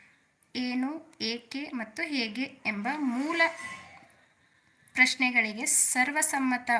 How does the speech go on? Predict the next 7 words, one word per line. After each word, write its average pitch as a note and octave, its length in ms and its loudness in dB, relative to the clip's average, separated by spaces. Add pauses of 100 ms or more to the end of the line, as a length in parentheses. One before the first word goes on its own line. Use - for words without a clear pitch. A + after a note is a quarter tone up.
(120)
ಉತ್ತರ D4 340 2 (120)
ನೀಡಲು A#3+ 680 -4
ಪ್ರಯತ್ನಿಸುತ್ತಿದೆ. A3 1080 0 (920)
ಇನ್ನು G4 320 2
ಕೆಲವು D4 320 2
ಅನ್ವಯಿಕ B3 720 0
ಮನೋವಿಜ್ಞಾನಗಳು A3+ 1500 -2